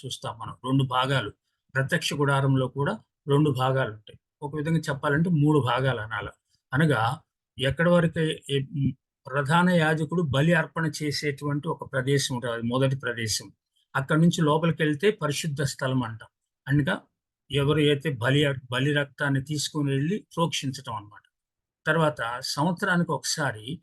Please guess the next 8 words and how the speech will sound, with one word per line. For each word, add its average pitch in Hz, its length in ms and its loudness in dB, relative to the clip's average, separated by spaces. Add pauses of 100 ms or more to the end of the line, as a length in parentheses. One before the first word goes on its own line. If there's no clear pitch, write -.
(220)
ఆయన 135 440 2 (760)
ప్రజల 147 260 4
పాపముల 147 600 0
నిమిత్తము 139 720 0 (200)
అతి 135 180 -4
పరిశుద్ధ 175 460 -2
స్థలములోనికి 135 800 0
ప్రవేశిస్తాడు. 131 840 -4